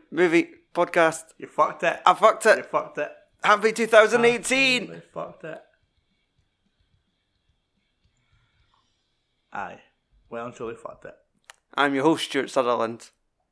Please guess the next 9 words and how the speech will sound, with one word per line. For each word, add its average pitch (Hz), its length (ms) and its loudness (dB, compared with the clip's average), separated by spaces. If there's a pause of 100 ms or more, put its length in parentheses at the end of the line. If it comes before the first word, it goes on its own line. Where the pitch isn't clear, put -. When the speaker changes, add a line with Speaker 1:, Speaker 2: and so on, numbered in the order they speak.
(440)
Speaker 1:
Joining 165 220 4
me 127 80 -2
across 120 280 -4
the 127 40 -4
room 127 160 -2
is 123 260 -2
Magic 135 520 -2 (260)
Michael 147 500 -2
Christie. 123 500 -4